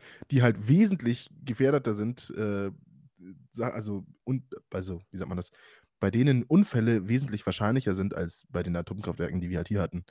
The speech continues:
So, und dann denkst du dir halt so, „Okay, but why?“ So, schlussendlich,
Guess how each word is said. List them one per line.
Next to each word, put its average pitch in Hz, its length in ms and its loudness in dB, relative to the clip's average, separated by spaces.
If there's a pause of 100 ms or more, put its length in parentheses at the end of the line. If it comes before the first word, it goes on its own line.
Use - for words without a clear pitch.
(360)
So, - 140 -6
und 82 200 -4
dann 85 160 0
denkst 92 240 -2
du - 60 -12
dir 90 140 -2
halt 82 160 -2
so, - 340 -8 (500)
„Okay, 107 380 2 (600)
but 87 160 -4
why?“ 92 420 4 (440)
So, 87 140 -6
schlussendlich, 98 560 -4